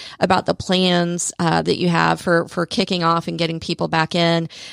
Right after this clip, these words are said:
and what we hope will be a, an amazing summer full of fun and, and able to, to spend time with friends. Um, and Andy, I'll have you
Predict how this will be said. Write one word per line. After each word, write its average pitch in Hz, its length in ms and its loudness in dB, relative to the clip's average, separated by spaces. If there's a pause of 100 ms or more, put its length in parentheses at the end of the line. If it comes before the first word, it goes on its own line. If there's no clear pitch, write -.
(120)
and 180 120 4
what 175 140 6
we 196 120 2
hope 180 260 4
will 165 120 4
be 165 180 2
a, 160 200 2
an 156 240 2
amazing 165 480 0
summer 160 280 0
full 156 220 2
of 160 100 0
fun 160 340 2
and, 156 300 -4
and 156 120 0
able 156 240 0
to, 151 340 0 (100)
to 165 120 0
spend 160 300 0
time 165 200 -2
with 156 160 -2
friends. 147 500 0 (400)
Um, 160 480 2
and 165 260 0
Andy, 180 260 2
I'll 165 160 2
have 165 160 0
you 165 300 -2